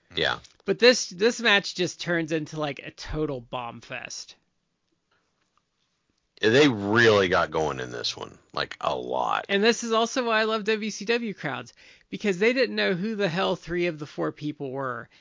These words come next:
Speaker 2: And this crowd was popping huge for, like, everything by the end.
Speaker 1: Mm-hmm. Yeah, they were on for it. Absolutely.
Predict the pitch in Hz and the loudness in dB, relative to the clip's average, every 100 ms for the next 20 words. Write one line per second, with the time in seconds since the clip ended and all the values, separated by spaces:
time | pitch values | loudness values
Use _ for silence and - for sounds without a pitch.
0 | _ _ _ 170 190 196 - 214 202 175 | _ _ _ -2 0 0 0 2 2 0
1 | - - 170 165 151 131 147 147 131 - | -4 0 2 2 -4 -4 -4 -4 -4 -8
2 | - 139 127 120 - _ - 156 147 143 | -10 -10 -10 -12 -16 _ -8 -6 -4 -6
3 | 127 120 117 135 - - - _ _ 135 | -8 -12 -12 -14 -14 -16 -20 _ _ -6
4 | 123 92 92 87 90 87 85 _ _ _ | -2 2 2 2 0 -2 -4 _ _ _
5 | _ _ _ _ _ _ - - - - | _ _ _ _ _ _ -20 -20 -20 -20
6 | _ - 78 82 110 110 64 73 78 73 | _ 2 4 8 8 8 4 0 -2 -4
7 | - 67 60 58 - - _ _ _ _ | -6 -4 -4 -6 -14 -20 _ _ _ _
8 | _ _ _ _ _ _ _ _ _ _ | _ _ _ _ _ _ _ _ _ _
9 | _ 80 85 80 - 67 71 76 - 113 | _ 0 2 2 0 -2 -2 -2 -4 -10
10 | - | -10